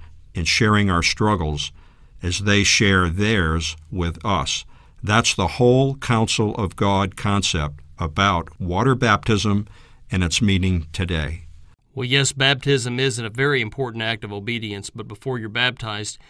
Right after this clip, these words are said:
Speaker 2: you must turn to the Lord Jesus Christ for salvation. So if there's someone listening today and you don't know Christ as your Savior, we pray that you will seek the Lord,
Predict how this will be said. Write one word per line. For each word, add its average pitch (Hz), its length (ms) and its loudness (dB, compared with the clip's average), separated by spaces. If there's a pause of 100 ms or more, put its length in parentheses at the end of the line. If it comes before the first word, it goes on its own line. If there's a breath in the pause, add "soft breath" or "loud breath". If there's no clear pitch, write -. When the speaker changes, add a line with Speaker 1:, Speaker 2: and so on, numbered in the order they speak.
(320 soft breath)
Speaker 2:
you 104 280 -10
must 117 380 -6
turn 117 180 -6
to 110 60 -8
the 104 80 -10
Lord 107 260 -8
Jesus 104 420 -10
Christ 101 380 -10
for 117 140 -14
salvation. 101 580 -10
So - 140 -12
if - 40 -20
there's 117 160 -10
someone 175 320 -4
listening 131 320 -2
today 107 360 -4
and 104 100 -8
you 113 60 -6
don't 110 160 -8
know 101 100 -12
Christ 107 540 -8 (440 soft breath)
as 107 220 -8
your 117 160 -8
Savior, 104 600 -6 (340 soft breath)
we 120 160 -8
pray 110 580 -8
that 110 320 -12
you 120 160 -10
will 98 360 -12
seek 151 340 -4
the 151 80 -6
Lord, 170 400 -2